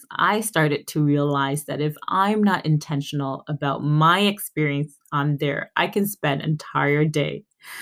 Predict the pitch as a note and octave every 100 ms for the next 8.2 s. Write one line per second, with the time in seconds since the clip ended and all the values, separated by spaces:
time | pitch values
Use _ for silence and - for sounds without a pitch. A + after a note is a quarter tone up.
0 | - - - - F3 D#3+ D3+ D3+ D3+ E3
1 | F#3+ - E3+ D3+ E3 D3+ D3 C#3+ D3 -
2 | - D#3 D3+ E3 D#3+ - D#3+ D#3 D3 D3
3 | - - - _ _ _ - - - -
4 | - _ _ _ _ _ - C4+ C4 B3
5 | C4 G#3+ G3+ G3 F3 E3 D#3+ E3 D#3+ D3
6 | D3 - C#3+ C3 - C3+ C3+ C3 B2+ -
7 | D3+ D#3+ E3 D#3 - - - D#3+ D3+ C3+
8 | B2